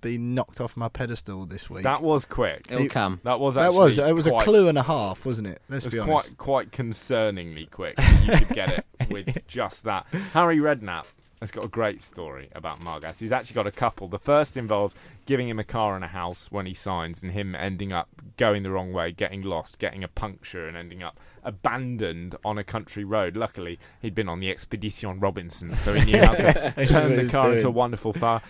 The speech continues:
Speaker 2: We're told that actually he's not very good. Third person to quit after sixteen days on
Speaker 1: Yeah.
Speaker 2: that show. So he lasted sixteen days on a desert island.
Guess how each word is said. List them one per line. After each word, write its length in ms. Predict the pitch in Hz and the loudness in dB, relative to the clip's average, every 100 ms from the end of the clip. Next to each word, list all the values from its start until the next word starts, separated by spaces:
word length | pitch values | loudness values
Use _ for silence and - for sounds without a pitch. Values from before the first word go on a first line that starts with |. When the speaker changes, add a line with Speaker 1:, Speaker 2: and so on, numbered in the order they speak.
| - - | -18 -2
Speaker 2:
We're 100 | 127 | 0
told 300 | 131 131 117 | 4 4 4
that 120 | 110 120 | 2 -4
actually 520 | 123 - 95 87 85 _ | -6 -8 -6 -6 -8 _
he's 160 | 104 98 | -8 -4
not 160 | 107 92 | -4 -2
very 160 | 90 | -4
good. 280 | 95 101 85 | 0 0 0
Third 360 | - 123 131 - | 4 8 8 6
person 320 | 113 107 101 | 4 2 -4
to 80 | - | -8
quit 260 | 110 104 | -2 -2
after 280 | 98 101 107 | -2 -4 -6
sixteen 580 | - 143 - - 131 123 | -6 -6 -4 -2 -2 2
days 480 | 123 117 107 - - - _ - | 4 6 4 -2 -14 -20 _ -4
on 140 | 110 | -2
Speaker 1:
Yeah. 120 | 107 95 | -2 -4
Speaker 2:
that 80 | |
show. 260 | - 107 95 | -2 -2 -2
So 120 | - | -2
he 80 | 117 | 2
lasted 400 | 139 156 151 139 | 4 4 0 -4
sixteen 560 | - - - 151 123 113 | -4 -6 -4 -4 -2 0
days 320 | 104 104 98 | 0 0 -4
on 140 | 104 | -8
a 60 | 101 | -6
desert 320 | 107 104 - | -4 -4 -6
island. 340 | 101 101 113 | -6 -6 -6